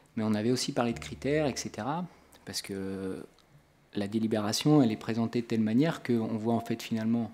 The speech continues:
une somme, et point barre. Et sur quels critères on attribue cette somme ? Encore une fois, les questions de,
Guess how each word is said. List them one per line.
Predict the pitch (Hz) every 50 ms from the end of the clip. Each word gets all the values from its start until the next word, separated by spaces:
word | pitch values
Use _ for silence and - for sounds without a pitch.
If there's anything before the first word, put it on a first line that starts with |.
| - - _ _ _ - - - _ _
une | - 110 104
somme, | - - 139 185 202 175 - - - - - - - - - - _ _ _ _ _ - _ _ _ _ _ _ _ -
et | 117
point | 107 - 120 127
barre. | 151 151 - - - - - - - - - - - - _ -
Et | 120 110
sur | - - 107
quels | - - 135
critères | 131 - - 131 - 160 165 156
on | 135 120
attribue | 117 113 - - 123 117 117 113
cette | - - 101 -
somme ? | - - 165 180 190 185 - - - - - - - - _ _ _
Encore | - 101 - 123
une | 143 151
fois, | 147 - 202 185
les | 143 117
questions | - 120 113 - 131
de, | 127 117